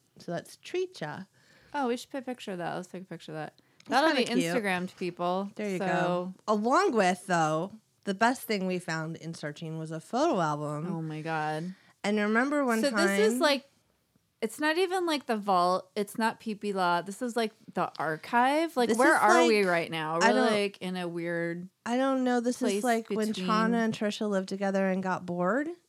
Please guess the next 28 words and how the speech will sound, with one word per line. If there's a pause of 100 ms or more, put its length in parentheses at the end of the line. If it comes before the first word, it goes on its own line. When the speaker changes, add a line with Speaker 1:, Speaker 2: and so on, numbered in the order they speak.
Speaker 1:
and
there
was
Speaker 2:
Yeah.
Speaker 1:
no
streaming
media. (600)
Speaker 2:
Yes. (260)
Speaker 1:
<laughs> (480)
Speaker 2:
Because
now
this
would
be
on
Instagram
for
Speaker 1:
Right?
Speaker 2:
sure.
Speaker 1:
Or,
yeah,
YouTube
or
Speaker 2:
It's
gonna
be
on
Instagram,